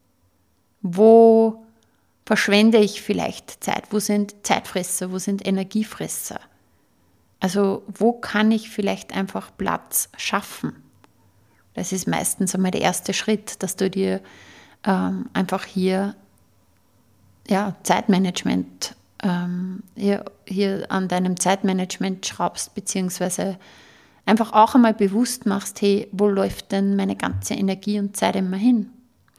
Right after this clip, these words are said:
Dann auch ein wichtiger Schritt war von mir, dass ich immer mehr und mehr und mehr und mehr lerne, mich zu organisieren.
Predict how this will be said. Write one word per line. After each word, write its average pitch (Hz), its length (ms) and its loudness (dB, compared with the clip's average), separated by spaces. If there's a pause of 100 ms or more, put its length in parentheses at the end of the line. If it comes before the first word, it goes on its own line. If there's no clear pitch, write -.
(520)
Dann 226 520 4
auch 214 380 4
ein 202 180 2
wichtiger 208 480 -2
Schritt 208 540 -6
war 196 240 0
von 202 280 0
mir, 220 280 2
dass 202 160 -4
ich - 200 -10
immer 233 280 4
mehr 202 320 2
und 202 160 -6
mehr 208 220 0
und - 140 -4
mehr 202 200 -2
und 196 180 -6
mehr 202 260 0
lerne, 196 460 0
mich 196 220 -2
zu - 180 -6
organisieren. - 720 -4